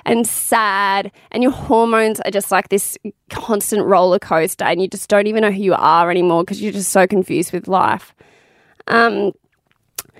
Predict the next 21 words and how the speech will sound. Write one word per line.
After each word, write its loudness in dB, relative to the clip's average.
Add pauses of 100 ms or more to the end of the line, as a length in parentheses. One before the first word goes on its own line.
(300)
so 4 (1000)
if -2
you 4
are 4
losing 0
friends, 2 (880)
don't, 0 (720)
it's -4
not 0
their 4
fault, -4 (240)
really, 4
because -4
the 0
other 2
thing -2
is, 2 (360)
is 0
often 0
people -2
find 2